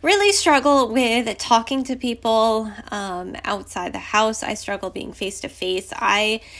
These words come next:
my entire life have been that person that sat on my phone, and if I passed somebody that I knew, I would literally pretend to talk on the phone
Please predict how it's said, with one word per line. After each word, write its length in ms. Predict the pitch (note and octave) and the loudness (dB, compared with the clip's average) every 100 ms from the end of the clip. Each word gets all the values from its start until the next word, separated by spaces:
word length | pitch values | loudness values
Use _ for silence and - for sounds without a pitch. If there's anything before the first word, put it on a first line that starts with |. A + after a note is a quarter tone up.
| - - | -20 -4
my 120 | A#3+ | -2
entire 560 | A3+ A3+ - A#3+ C#4 B3 | -2 -2 2 2 4 0
life 320 | F#3+ G#3 B3 | 0 0 0
have 180 | A#3 - | -4 -2
been 140 | G#3 | -2
that 200 | A#3 A3 | -2 -2
person 440 | A3+ A3+ - A#3 | -2 -4 -2 -4
that 240 | G#3+ G#3 - | -2 -2 0
sat 220 | A3+ G3+ | 0 0
on 60 | A3 | -2
my 140 | G#3+ | -6
phone, 460 | G#3+ G#3 G3+ A3+ A3+ | -6 -6 -4 -6 -6
and 440 | - G3+ G3 F#3+ | -6 -4 -4 -6
if 140 | - | -6
I 120 | F#3 F#3+ | -6 -6
passed 360 | - G3+ G#3+ | -2 -2 0
somebody 320 | A3+ A3 A3 | -4 -4 -4
that 160 | G#3 G3 | -4 -4
I 100 | F#3+ | -6
knew, 320 | F#3+ F#3+ G3+ - | -6 -8 -8 -6
I 100 | G#3 | -6
would 160 | G#3 | -6
literally 640 | G3+ G3 G#3 G#3 G#3 G#3 G#3 | -8 -6 -4 -2 -4 -4 -6
pretend 520 | - G3+ - G3 G3+ | -8 -12 -8 -8 -8
to 100 | G3 | -14
talk 340 | - F#3+ G3 | -6 -6 -4
on 60 | G#3 | -8
the 80 | G#3 | -8
phone 520 | G3 F#3+ G3 G3 | -8 -8 -8 -8